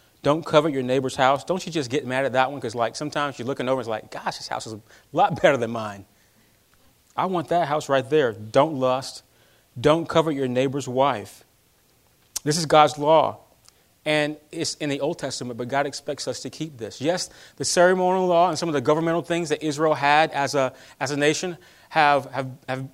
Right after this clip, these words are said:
have, have ceased. But Jesus says, "I haven't not come to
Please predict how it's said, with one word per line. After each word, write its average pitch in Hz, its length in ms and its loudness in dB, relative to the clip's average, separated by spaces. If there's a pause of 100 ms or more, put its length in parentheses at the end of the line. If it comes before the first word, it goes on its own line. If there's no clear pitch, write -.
have, 135 220 -6
have 143 120 -6
ceased. - 540 -2 (760)
But 151 220 2
Jesus 175 520 0
says, 135 420 2
"I 170 140 2
haven't 175 240 2
not 139 280 -2
come 180 360 0
to 139 420 -4